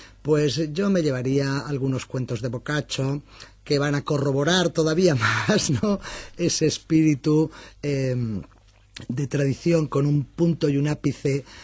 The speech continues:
sensual, erótico, medio porno, pero clasiquísimo, ¿no? Y, eh, pues tiene una extensión lo suficientemente breve como para que te dé pie a, entre un autobús y otro, cogerlo. Y además,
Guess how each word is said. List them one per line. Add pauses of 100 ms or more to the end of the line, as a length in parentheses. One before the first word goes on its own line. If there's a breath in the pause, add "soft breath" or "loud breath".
(140 loud breath)
sensual,
erótico,
medio
porno, (320 loud breath)
pero
clasiquísimo,
¿no? (440 loud breath)
Y,
eh, (340)
pues
tiene
una
extensión
lo
suficientemente
breve (220 loud breath)
como
para
que
te
dé
pie (280 loud breath)
a,
entre
un
autobús
y
otro,
cogerlo.
Y
además,